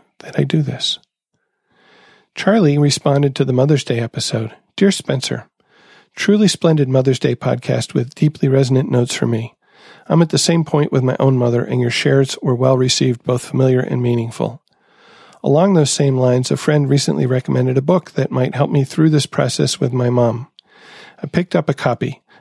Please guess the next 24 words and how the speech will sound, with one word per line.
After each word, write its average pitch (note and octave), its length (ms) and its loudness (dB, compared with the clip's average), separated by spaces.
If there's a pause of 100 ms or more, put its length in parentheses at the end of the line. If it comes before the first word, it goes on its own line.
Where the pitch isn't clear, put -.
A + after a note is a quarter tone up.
and C3+ 140 2
five C#3 280 0
more C3+ 220 2
soon C3 260 2
after, B2 420 0
and B2+ 140 -2
was B2 140 -2
immediately C#3+ 480 4
grateful C3+ 380 -2
to - 140 -4
have B2 80 0
found B2+ 320 -2
so E3 100 0
much E3+ 240 0
practical, D3 600 -2 (100)
profound, C3+ 500 0
and C3 120 -4
kind C#3+ 280 0
information C3 640 0 (540)
in B2+ 240 0
one D3 320 2
thin D#3+ 380 0
old C#3 280 -2
paperback. B2+ 640 -4